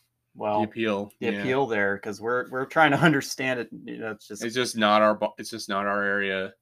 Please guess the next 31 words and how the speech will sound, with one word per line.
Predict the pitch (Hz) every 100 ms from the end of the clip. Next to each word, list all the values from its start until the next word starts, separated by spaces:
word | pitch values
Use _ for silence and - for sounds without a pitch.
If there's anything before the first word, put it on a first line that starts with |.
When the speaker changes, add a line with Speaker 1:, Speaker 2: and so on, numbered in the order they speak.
| _
Speaker 1:
Yeah, | 113 104
not | 110
Speaker 2:
It's | 131
Speaker 1:
our, | 131
Speaker 2:
not | 107
our | 110 110
style. | - 110 104 101 95
Speaker 1:
not | 110
our | 110
gig | 107 113 107
at | 107
all. | 104 101 98
So, | - - 110 104 104
uh, | 104 104 104 _ _ _ _ _ _ _ _ -
but | 131
anyways, | 165 180 151 147 151
um, | 139 135 131 123 127 _ - _ _ _ 127
that's | 139 -
all | 143 147
for | 156
this | 135 147
episode | 135 139 139 - 135 131
for | - 131
today. | - 107 127 117 113 139 147 _
Uh, | 117 113 107 107 107
we | 113
wanna | 113 117
thank | 104 123 120 127
you | 123
again | 113 120 120 127 127
for, | 123 113 107 107